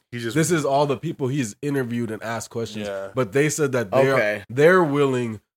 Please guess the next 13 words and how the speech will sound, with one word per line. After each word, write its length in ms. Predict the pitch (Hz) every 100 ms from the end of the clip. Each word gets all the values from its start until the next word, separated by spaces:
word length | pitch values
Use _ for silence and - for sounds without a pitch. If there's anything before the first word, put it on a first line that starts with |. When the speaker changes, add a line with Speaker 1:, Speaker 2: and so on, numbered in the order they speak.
| _
Speaker 2:
to 120 | - 107
put 400 | 151 151 101 98
their, 560 | 143 175 165 127 117 - _ _ _ - - - _
their 300 | 135 139 156
job 320 | 135 123 123 120
on 80 |
the 80 | 117
line, 340 | 113 117 120 107
their 160 | 139
stuff 240 | 147 151 147
on 60 |
the 80 | 139
line, 260 | 143 156